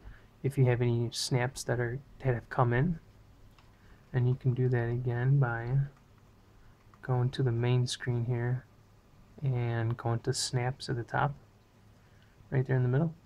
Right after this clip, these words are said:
Hit snaps, and you'll come to this screen here to let you know, uh, what snaps have come in. And, you know, you can either exit the app or hitting the home button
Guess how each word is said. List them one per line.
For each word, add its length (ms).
Hit 140
snaps, 600
and 180
you'll 100
come 280
to 480
this 140
screen 340
here 340
to 100
let 100
you 100
know, 420
uh, 240
what 280
snaps 380
have 160
come 220
in. 140
And, 640
you 80
know, 240
you 100
can 220
either 220
exit 300
the 160
app 200
or 480
hitting 180
the 60
home 240
button 380